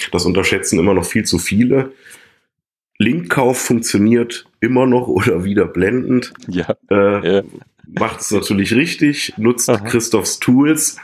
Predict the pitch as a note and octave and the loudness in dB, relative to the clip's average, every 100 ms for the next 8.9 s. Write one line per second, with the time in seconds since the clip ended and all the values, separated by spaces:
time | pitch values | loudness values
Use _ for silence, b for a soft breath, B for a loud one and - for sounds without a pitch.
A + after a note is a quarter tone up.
0 | _ _ _ b b G2 G#2 G#2 G2+ F#2+ | _ _ _ b b -2 0 2 2 2
1 | F#2+ - G2+ F2+ E2 - F2 F#2 F2 B | 0 0 2 2 2 0 0 0 -4 B
2 | B B - F2 F#2+ F2+ - A2 A2 A2 | B B -4 0 2 0 0 2 4 2
3 | - _ _ _ _ _ _ E2+ F2+ D#2+ | 0 _ _ _ _ _ _ -2 0 -2
4 | - F#2+ G2+ A2+ A#2 - A2 - G2 F#2+ | -4 0 2 2 2 0 0 0 0 0
5 | F#2 - - G#2+ G#2 G#2 - - - _ | -2 -6 -2 0 2 2 0 -4 -10 _
6 | - F#2 - F2 F2 E2+ - G#2+ A#2+ - | -2 -2 -2 -2 -4 -2 0 0 0 -2
7 | A#2 F#2+ F#2 G#2 E2+ - - G2 G2 G2 | -2 -2 -2 -2 -4 -2 -2 -2 -2 0
8 | G2 F#2 F2 E2+ B2 A#2 - A#2 | 0 0 -2 0 0 0 0 -2